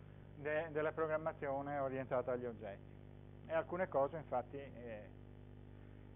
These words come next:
de-, della progetta-, della programmazione orientata agli oggetti le vedremo anche, anche noi in sostanza. Quindi è interessante, insomma, è interessante e aumenta l'espressività e questo è molto importante.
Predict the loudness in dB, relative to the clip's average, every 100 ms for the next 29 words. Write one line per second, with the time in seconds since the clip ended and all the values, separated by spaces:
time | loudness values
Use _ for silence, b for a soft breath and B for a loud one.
0 | -12 -4 0 0 -2 -4 -2 0 -2 -4
1 | -4 -4 -2 -2 0 0 0 0 -2 0
2 | 2 4 4 2 4 4 6 6 6 4
3 | 2 2 0 -2 -2 -4 0 0 0 -2
4 | -6 -6 -6 -6 -6 -6 -6 -10 -12 -12
5 | -12 -12 -12 -12 -12 -12 -12 B B B
6 | 4 6 6 4 2 2 -6 -4 -4 0
7 | 2 2 0 -4 -4 -4 -2 0 2 4
8 | 4 8 8 8 4 4 2 -2 -6 -12
9 | -6 0 2 2 -2 0 0 0 -6 -4
10 | -4 -2 -2 -2 -6 -8 -6 -6 -6 -8
11 | -10 -10 -8 -8 -8